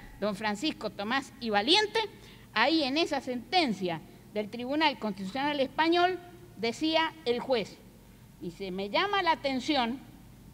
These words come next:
que los votos anteriores, o sea, lo que habían escrito los otros jueces, cuando esto se planteó, no tengan ninguna referencia a un valor superior de la Constitución, que es la libertad. De ahí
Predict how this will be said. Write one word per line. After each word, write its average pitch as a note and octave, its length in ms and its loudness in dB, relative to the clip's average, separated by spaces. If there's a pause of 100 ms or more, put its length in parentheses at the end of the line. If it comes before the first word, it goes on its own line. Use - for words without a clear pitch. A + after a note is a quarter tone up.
(220)
que F#3 160 -4
los F3+ 180 -2
votos D#4+ 400 4
anteriores, C4+ 580 4
o G3+ 40 -4
sea, A3 160 0
lo G#3+ 120 -2
que F#3+ 80 -4
habían A#3 240 0
escrito D4 440 -2
los B3 180 -2
otros A#3+ 560 -2
jueces, A#3+ 520 4 (260)
cuando G3+ 200 -2
esto A3 200 -4
se B3+ 120 -2
planteó, C4 520 0 (1600)
no A#4+ 300 0
tengan G#4+ 400 2
ninguna G4 460 2
referencia F4 840 -2 (420)
a E4 100 2
un G#4 200 0
valor F4+ 300 4
superior E4+ 580 6
de C4 100 6
la A3+ 160 4
Constitución, G3 640 -2 (120)
que C#4 220 4
es G4 100 0
la C#4+ 180 4
libertad. G3 600 2 (960)
De D4 140 0
ahí F4+ 120 8